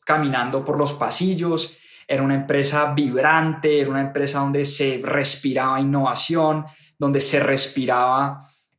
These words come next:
eh, inteligencia, donde estaba rodeado de programadores inteligentísimos, eh, personas que sí habían estudiado, eh, computer science y estaba rodeado de gente muy brillante.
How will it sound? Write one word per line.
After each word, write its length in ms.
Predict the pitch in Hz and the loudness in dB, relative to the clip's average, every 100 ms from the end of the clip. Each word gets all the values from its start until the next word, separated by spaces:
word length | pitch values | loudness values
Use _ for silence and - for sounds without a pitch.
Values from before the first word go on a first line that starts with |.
| - | -2
eh, 580 | 143 135 131 127 120 117 | 2 2 2 -2 -2 -2
inteligencia, 1120 | 160 156 143 147 135 135 131 160 165 143 151 | 0 0 2 0 2 0 -2 -2 -2 0 2
donde 160 | 143 135 | 2 0
estaba 280 | - 123 135 | 0 0 2
rodeado 720 | 139 147 135 123 120 120 139 | 2 2 2 2 0 0 2
de 140 | 151 | 2
programadores 1000 | 151 - 151 139 131 123 120 123 131 135 | 0 0 2 2 0 -2 -4 -4 -4 -4
inteligentísimos, 1300 | 156 147 156 135 117 113 - 196 - 156 139 139 - - _ _ _ - | -4 -2 -2 -4 -6 -10 -4 -4 -2 -2 -4 -6 -12 -20 _ _ _ -4
eh, 200 | 139 135 | -2 -2
personas 500 | 139 135 135 143 - | 0 0 0 -2 -2
que 100 | 143 | -2
sí 340 | - 175 180 | -2 0 2
habían 360 | 147 147 147 135 | 2 2 0 0
estudiado, 880 | 135 - 131 123 113 120 127 127 - | -2 -6 -4 -2 -2 -2 -4 -8 -6
eh, 340 | 135 127 117 | -4 -4 -6
computer 640 | 117 123 113 131 127 131 | -8 -10 -8 -10 -8 -6
science 760 | - 151 143 143 143 143 - - _ _ _ | -2 0 2 2 0 -2 -8 -14 _ _ _
y 200 | 151 139 | -2 0
estaba 320 | 135 190 202 | 2 2 4
rodeado 420 | 208 208 151 147 | 4 4 6 4
de 100 | 170 | 4
gente 360 | 147 135 135 147 | 2 -2 0 0
muy 160 | 156 | 0
brillante. 680 | 147 151 139 127 113 - 117 | 0 0 0 0 -2 -10 -18